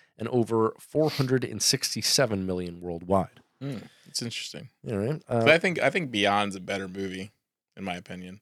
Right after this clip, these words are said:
Speaker 1: Uh, it is. It
Speaker 2: Yeah.
Speaker 1: is. Yeah. Uh, it's, it's a different kind of movie, though. It's less of a sci-fi movie is the thing. It's less
Speaker 2: Yeah.
Speaker 1: of a Star Trek movie. It's still good. Uh, regardless, Star Trek Beyond, uh, no, no,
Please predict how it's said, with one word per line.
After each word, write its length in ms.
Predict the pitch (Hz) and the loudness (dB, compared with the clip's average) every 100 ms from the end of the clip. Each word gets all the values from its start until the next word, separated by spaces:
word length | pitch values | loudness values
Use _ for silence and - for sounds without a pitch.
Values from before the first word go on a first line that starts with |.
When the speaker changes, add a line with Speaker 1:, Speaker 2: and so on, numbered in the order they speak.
| _ - | _ -10
Speaker 1:
Uh, 380 | 202 190 190 190 | -8 -6 -8 -6
it 220 | 254 185 | 2 4
is. 460 | 92 95 - - _ | 6 4 -2 -4 _
It 100 | - | 0
Speaker 2:
Yeah. 60 | 110 | 2
Speaker 1:
is. 360 | 98 98 - - | 2 0 -4 -4
Yeah. 260 | 135 120 120 - _ _ _ _ _ _ | 0 0 -2 -8 _ _ _ _ _ _
Uh, 120 | 131 139 | 0 2
it's, 160 | 160 185 | 2 2
it's 160 | 170 | 2
a 60 | 180 | 2
different 320 | 165 160 143 | 2 2 2
kind 180 | 113 107 | 2 2
of 60 | |
movie, 180 | 101 104 | 2 2
though. 220 | 107 110 | 4 4
It's 300 | 120 135 - | 4 0 -4
less 220 | 143 156 - | 0 2 2
of 100 | 107 | 2
a 40 | |
sci-fi 500 | - 101 92 - 82 85 | 2 4 2 -2 -10 -14
movie 220 | 87 78 - | -20 -18 -14
is 100 | - | -14
the 140 | - | -12
thing. 340 | - 50 - - _ | -12 -12 -14 -20 _
It's 140 | - | -2
less 220 | 202 160 160 | 4 4 4
Speaker 2:
Yeah. 40 | |
Speaker 1:
of 40 | 123 | 2
a 20 | |
Star 300 | - 104 104 | 2 2 2
Trek 260 | - 101 | 0 0
movie. 240 | 107 107 175 | 0 0 -2
It's 140 | 202 | -6
still 180 | - 120 | -4 -4
good. 320 | 92 87 98 _ _ _ _ _ _ - | -4 -12 -14 _ _ _ _ _ _ 2
Uh, 200 | 131 139 | 4 4
regardless, 480 | 147 208 190 151 - | 2 2 4 4 4
Star 180 | 151 | 4
Trek 200 | 139 143 | 2 0
Beyond, 640 | 123 117 110 110 110 110 110 | 0 -2 0 -2 -4 -8 -6
uh, 380 | 110 107 107 107 | -4 -2 -4 -6
no, 500 | 107 101 98 98 - | -8 -8 -6 -8 -10
no, 440 | 107 95 92 95 | -10 -8 -8 -10